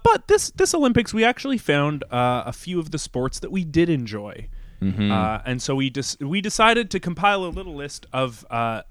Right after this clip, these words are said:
Speaker 1: our favorite Olympic sports this year.
Speaker 2: Yep. They added some new ones.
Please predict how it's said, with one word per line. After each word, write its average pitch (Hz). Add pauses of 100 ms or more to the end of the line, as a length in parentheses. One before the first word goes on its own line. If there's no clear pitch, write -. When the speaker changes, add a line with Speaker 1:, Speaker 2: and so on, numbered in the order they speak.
(120)
Speaker 1:
our 151
favorite 139
Olympic 113
sports -
this -
year. 98 (200)
Speaker 2:
Yep. 85 (440)
They 101
added 160
some 123
new 120
ones. 80